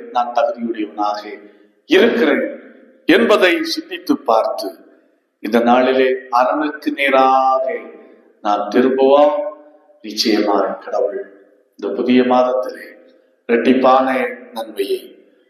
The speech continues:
இரட்டிப்பான ஆசீர்வாதத்தை கடவுள் நமக்கு தந்தருள்வார்.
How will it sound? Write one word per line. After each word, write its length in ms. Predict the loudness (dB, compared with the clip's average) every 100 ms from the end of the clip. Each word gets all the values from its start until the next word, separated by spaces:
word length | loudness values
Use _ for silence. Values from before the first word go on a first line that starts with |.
| _
இரட்டிப்பான 560 | -6 -2 0 2 2 2 -2 -6 -8 -2
ஆசீர்வாதத்தை 800 | 0 0 -2 -2 -2 -2 -6 -12 -14 -16 _ _ _ -2
கடவுள் 360 | 2 2 2 -4
நமக்கு 380 | -8 -12 -16 -20 -8
தந்தருள்வார். 720 | -2 -2 -2 -8 -10 -8 -6